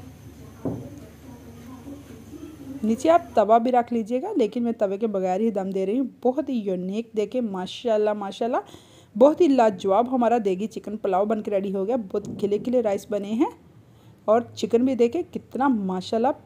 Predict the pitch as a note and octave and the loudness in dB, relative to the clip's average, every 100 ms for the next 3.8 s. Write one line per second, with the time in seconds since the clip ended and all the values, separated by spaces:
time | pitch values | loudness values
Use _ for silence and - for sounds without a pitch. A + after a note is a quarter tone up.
0 | - G3 F#3 A3+ C#4+ C#4 - G3 G3 G3 | -2 0 2 2 0 -2 -2 -2 0 0
1 | G3 D4 E4 A#3 G3+ - A#3 D4 B3+ G3+ | 0 0 0 -2 -10 -6 0 2 2 2
2 | F#3 - G3+ E3+ G3 F3+ F#3 G#3 B3+ - | -4 -8 -14 -4 -2 0 0 -2 -4 -2
3 | C#4 A3+ A3+ G#3 G3+ G#3+ D#4 A4+ | -2 -2 0 0 0 0 -2 -4